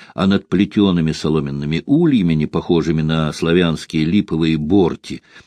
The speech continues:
деловито гудели пчелы. На лугах паслись курчавые овцы.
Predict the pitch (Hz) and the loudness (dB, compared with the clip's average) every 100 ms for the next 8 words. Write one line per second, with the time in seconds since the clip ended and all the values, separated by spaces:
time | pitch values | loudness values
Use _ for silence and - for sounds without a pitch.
0 | - 73 73 60 64 107 123 107 95 - | -10 -4 -4 -4 -2 -2 -2 -6 -6 -12
1 | 67 71 80 - - - - - - - | -10 -10 -10 -14 -14 -14 -14 -16 -18 -20
2 | _ - - - 73 95 104 95 113 113 | _ -20 -20 -12 -2 2 4 4 0 0
3 | - 98 92 113 - - 90 - 95 95 | -4 -2 0 0 -2 -6 -6 -2 -2 2
4 | 98 - 90 85 76 - - | 2 0 0 0 -2 -8 -18